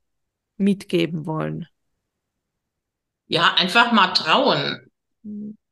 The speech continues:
Speaker 2: Trauen, mal auf was Neues, was Neues zu machen und ja, es auf sich zukommen lassen.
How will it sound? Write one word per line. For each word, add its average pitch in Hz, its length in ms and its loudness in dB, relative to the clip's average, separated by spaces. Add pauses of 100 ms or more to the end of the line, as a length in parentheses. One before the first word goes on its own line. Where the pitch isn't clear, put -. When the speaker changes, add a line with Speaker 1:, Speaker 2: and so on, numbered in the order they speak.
(140)
Speaker 2:
Trauen, 202 420 2
mal 185 280 4
auf 190 240 -2
was 185 200 0
Neues, 226 440 2
was 196 160 -2
Neues 180 340 0
zu 254 120 0
machen 269 640 2 (580)
und 190 460 0
ja, 175 140 -8
es 175 140 -8
auf 175 160 -4
sich 185 220 -4
zukommen 247 520 -2
lassen. 277 720 0